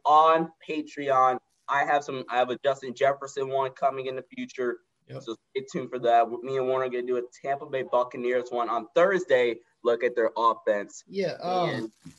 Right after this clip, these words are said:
Speaker 2: I, I just wanna comment on that real fast. We, we like to do a lot of film sessions and a lot of our stuff on Sportscaster, but that doesn't always work out. Um, and so sometimes we have to record it ahead of time, and we'll put it on YouTube for you guys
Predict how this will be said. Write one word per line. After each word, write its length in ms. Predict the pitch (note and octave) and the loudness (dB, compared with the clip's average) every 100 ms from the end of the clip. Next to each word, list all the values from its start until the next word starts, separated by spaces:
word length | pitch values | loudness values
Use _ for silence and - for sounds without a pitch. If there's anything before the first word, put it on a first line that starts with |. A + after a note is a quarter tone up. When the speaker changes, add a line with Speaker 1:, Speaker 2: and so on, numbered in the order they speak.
| _ _ | _ _
Speaker 2:
I, 220 | D#3+ E3 G3+ | -10 -2 -2
I 20 | |
just 140 | F#3 | 0
wanna 120 | G3 E3 | -2 0
comment 280 | F3 F3 | -2 -2
on 80 | D#3+ | -2
that 100 | D#3+ | -4
real 120 | D3+ | -6
fast. 320 | C3 C#3+ C3 - - _ _ _ _ | -6 -6 -8 -12 -20 _ _ _ _
We, 340 | D#3+ G#3+ B3 F#3+ | 0 2 4 2
we 220 | F3+ G3+ | 6 6
like 240 | F#3+ G3 | 6 4
to 120 | G3+ | 4
do 240 | F3 F3+ E3+ | 6 6 8
a 20 | |
lot 180 | D#3 E3 | 6 4
of 80 | C#3+ | 4
film 220 | E3 D#3 | 2 2
sessions 400 | C#3 D3 D3+ C#3 | 2 0 0 -2
and 80 | C3+ | -2
a 40 | |
lot 140 | C#3 D3 | 0 0
of 140 | C3 | 0
our 80 | C#3 | -4
stuff 320 | - D3 C#3+ | -2 -2 -2
on 180 | C3+ C#3+ | -2 -4
Sportscaster, 680 | - D3+ D3+ - C#3+ C#3+ D3 | -2 -2 -4 -6 -6 -6 -8
but 160 | C3+ A#2+ | -8 -6
that 220 | C#3+ - | -8 -6
doesn't 260 | D3+ D#3 | -8 -4
always 240 | D#3 D#3 B2+ | -2 -2 -2
work 240 | C#3+ C3+ | -6 -6
out. 240 | C#3 F3+ F3 _ _ _ _ | -4 -6 -8 _ _ _ _
Um, 280 | - C#3+ C#3 | -12 -8 -6
and 80 | C#3 | -6
so 100 | D3+ | -4
sometimes 340 | D#3 D#3+ D#3 | -4 -4 -4
we 120 | D3 D#3 | -2 -4
have 100 | D3+ | -4
to 80 | |
record 400 | C#3+ C#3 D#3 D#3 | -6 -6 -4 -2
it 20 | D3 | -2
ahead 220 | C#3 F3 | -4 -4
of 80 | E3 | -4
time, 360 | D3 C#3+ C3+ C3+ | -6 -8 -8 -10
and 220 | C#3 C#3 | -10 -8
we'll 100 | C#3 | -8
put 160 | D3+ | -4
it 80 | D#3+ | -2
on 160 | D3+ D3 | -2 -2
YouTube 320 | D3+ D3 C#3 | -2 -2 -4
for 100 | C#3 | -2
you 100 | C#3+ | -2
guys 420 | C#3 C3+ C3 - | -2 -2 -4 -6